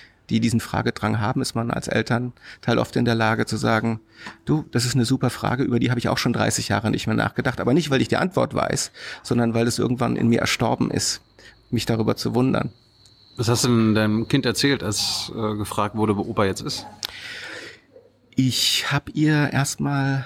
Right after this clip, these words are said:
Speaker 1: äh, verschiedene Angebote gemacht, die auch auf Kinderbüchern beruhten. Es gibt ja bei Pippi Langstrumpf auch die Idee, dass die Mutter da von oben schaut auf die Pippi, äh, und ihr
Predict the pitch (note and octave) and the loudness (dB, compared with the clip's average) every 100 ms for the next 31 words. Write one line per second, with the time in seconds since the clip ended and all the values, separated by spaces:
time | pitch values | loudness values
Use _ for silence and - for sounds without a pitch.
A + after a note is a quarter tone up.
0 | - B2 B2 A#2+ - B2 C#3+ C#3 B2 D3+ | -4 0 0 0 0 2 2 2 2 2
1 | D3 A#2+ - - A2+ A#2+ - - - - | 2 0 -2 0 0 0 -2 -8 -4 -4
2 | - - - C3+ C#3+ B2 A#2 A2+ G#2+ G#2 | -2 -4 0 -2 0 0 0 0 -2 -2
3 | A2+ - A#2 A#2 B2 - - A2+ A2+ A2 | -4 -4 -6 -8 -8 -8 -4 -2 -2 -4
4 | - A2 G#2 B2 - A#2 - B2 - - | -2 0 2 0 -2 -4 -4 -4 -4 -2
5 | A2 A#2 A#2 A#2 - A#2+ A#2 B2+ C3 A2+ | 0 0 -2 -2 0 2 2 2 0 0
6 | G#2+ - A2 A#2 A2+ G#2+ G#2 - F2+ - | 0 0 -2 0 0 0 -2 -2 -2 -2
7 | F3+ - - - - - - - A#2 - | -6 -8 -12 -14 -16 -16 -16 -2 -2 0
8 | - - C3+ - - F#3+ _ _ - - | -2 0 0 0 -2 -4 _ _ -16 -12
9 | - - A2+ G#2+ A2 G#2+ A2 A2+ A2 A#2 | -12 -2 2 4 4 4 2 2 2 4
10 | A#2+ G#2+ | 4 2